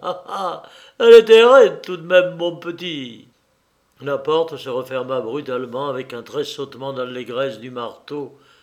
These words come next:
qui dansait dans son anneau, comme joyeux de garder sous son abri les deux amoureux.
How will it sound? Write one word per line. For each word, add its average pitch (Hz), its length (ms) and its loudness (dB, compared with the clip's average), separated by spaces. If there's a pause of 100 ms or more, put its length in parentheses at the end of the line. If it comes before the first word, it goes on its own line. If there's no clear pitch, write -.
(140)
qui 135 120 -20
dansait 147 520 -8
dans 135 140 -8
son 131 280 -16
anneau, 135 500 -12 (720)
comme 175 240 -2
joyeux 156 580 -2
de 131 120 -10
garder 139 400 -6
sous 135 200 -16
son 127 220 -16
abri 127 360 -12
les 131 140 -8
deux 123 280 -12
amoureux. 117 640 -14